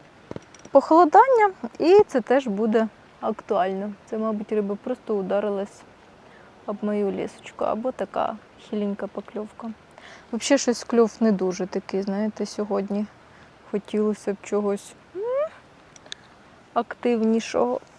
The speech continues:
В середу з Катериною Михайлівною їду на рибалочку, на поплавочок. Блін, я так карася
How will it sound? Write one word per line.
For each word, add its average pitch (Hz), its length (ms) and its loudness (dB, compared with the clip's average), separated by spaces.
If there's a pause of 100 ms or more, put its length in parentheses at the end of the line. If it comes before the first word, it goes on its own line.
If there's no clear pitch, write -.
(400)
В - 40 -20
середу 208 640 2
з - 100 -20
Катериною 208 520 0
Михайлівною 214 720 -2 (380)
їду 214 840 -2 (100)
на 202 460 -4
рибалочку, 190 840 -8 (1040)
на 220 120 0
поплавочок. 196 1000 -6 (300)
Блін, 226 260 0
я 220 80 2
так 285 140 0 (120)
карася 285 400 2